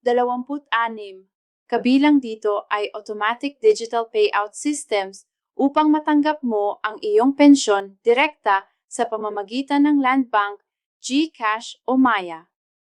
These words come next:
Medical discount packages na nakailang sa iyong pension I D na nagpapahintulot sa mga senior na makakuha ng mas murang gamot at health checkups, at kahit funeral at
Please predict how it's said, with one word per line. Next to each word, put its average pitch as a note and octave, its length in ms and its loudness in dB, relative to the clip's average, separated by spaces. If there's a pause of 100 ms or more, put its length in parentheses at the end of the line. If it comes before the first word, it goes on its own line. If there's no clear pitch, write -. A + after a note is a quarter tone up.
(420)
Medical B3+ 560 0
discount C4+ 480 -6
packages C4 720 -2
na G#3+ 160 -12
nakailang G#3+ 560 -2
sa - 160 -8
iyong G#3+ 320 -6
pension C#4+ 560 0
I B3+ 240 -2
D G3+ 320 -18 (240)
na A3 80 -4
nagpapahintulot A3 1120 -2
sa A#3 80 -14
mga G3+ 320 -12
senior C#4+ 560 2
na G3+ 80 -10
makakuha G#3+ 800 -2
ng G3 80 -12
mas G3 240 -12
murang A#3+ 400 0
gamot G3+ 480 -2
at G3 240 -10
health C4+ 320 0
checkups, G#3+ 640 -4 (320)
at G#3 240 -4
kahit G#3 320 -2
funeral B3+ 640 2
at G3 80 -8